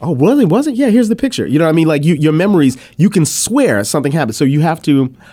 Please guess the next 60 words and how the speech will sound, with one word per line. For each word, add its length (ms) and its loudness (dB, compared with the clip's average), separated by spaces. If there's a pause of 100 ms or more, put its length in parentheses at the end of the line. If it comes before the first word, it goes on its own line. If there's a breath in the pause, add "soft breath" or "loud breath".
(180 loud breath)
I 80 0
do 100 2
so 260 -2
much 280 -4
research 560 -2
for 120 -4
everything 420 -2
that 100 -2
I 100 -4
do 240 -4
in 140 -8
the 40 -8
bio 320 -6
space. 400 -12 (300 loud breath)
Everything 320 -2
that 80 -2
I 80 -2
can 180 -4
read, 380 -2
everyone 360 0
who 140 -2
I 120 -2
can 140 -8
interview 540 -4
and 200 -10
get 140 -8
to 80 -4
go 160 -4
on 160 -4
record, 360 -8
uh, 160 -10
for 240 -6
me. 140 -6
So 280 -6 (260 loud breath)
you 120 -8
find 340 -2
that 140 -6
truth 320 -4
in 80 -6
the 60 -4
middle, 280 -4
and 140 -8
then 80 -6
there's 140 -8
certain 260 -6
stories 400 -4
consistently 640 -8
you 180 -8
hear 160 -8
over 200 -10
and 80 -10
over. 120 -12
"Yep, 280 -8
that's 200 -10
exactly 320 -8
how 140 -4
I 40 -2
remember 320 -4
it 100 -10
too." 260 -4